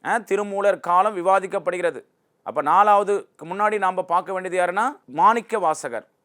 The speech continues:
அவரது, அவருடைய நூல் தான் எட்டாவது திருமுறையா தொகுத்திருப்பாங்க. திருவாசகம், திருக்கோவையம். ஒன்பது வந்து ஒன்பது பா-, ஒன்பது பேர்,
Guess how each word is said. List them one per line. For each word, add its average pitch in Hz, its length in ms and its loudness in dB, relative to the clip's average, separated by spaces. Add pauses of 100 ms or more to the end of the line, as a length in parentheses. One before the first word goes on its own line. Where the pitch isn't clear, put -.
அவரது, 180 320 0
அவருடைய 185 340 0 (280)
நூல் 208 280 -4
தான் 233 340 -2 (100)
எட்டாவது 202 580 0
திருமுறையா 185 280 -4
தொகுத்திருப்பாங்க. 151 640 -4 (340)
திருவாசகம், 185 720 -2
திருக்கோவையம். 170 580 -4 (1120)
ஒன்பது 196 360 0
வந்து 202 220 0
ஒன்பது 190 340 0
பா-, 151 240 -2
ஒன்பது 180 360 -4
பேர், 185 300 -4